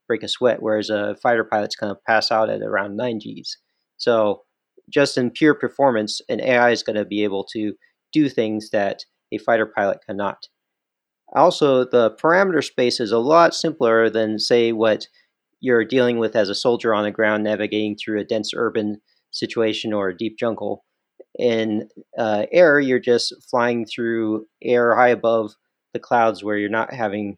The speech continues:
I guess you have some jet streams and stuff, but it's a pretty simple environment. You're moving in three dimensions, but that's really not too tricky for, uh, different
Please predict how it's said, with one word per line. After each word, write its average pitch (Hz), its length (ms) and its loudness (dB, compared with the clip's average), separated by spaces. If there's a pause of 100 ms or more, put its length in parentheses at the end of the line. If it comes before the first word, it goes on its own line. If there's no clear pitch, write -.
(220)
I 120 120 -2
guess 135 200 2
you 120 80 2
have 113 120 2
some 101 160 -12
jet 120 220 0
streams 95 300 -10
and 92 100 -14
stuff, 110 260 -8
but 117 140 0
it's 135 140 -4
a - 60 -10
pretty 175 280 -2
simple 117 520 0
environment. 107 520 0
You're 123 180 -2
moving 139 260 0
in 123 80 -2
three 147 200 -4
dimensions, 123 580 -6 (340)
but 123 80 -4
that's 151 260 2
really 131 200 4
not 123 180 0
too 120 120 -8
tricky 107 500 -6
for, 98 400 -2 (360)
uh, 101 300 -2 (280)
different 110 400 -4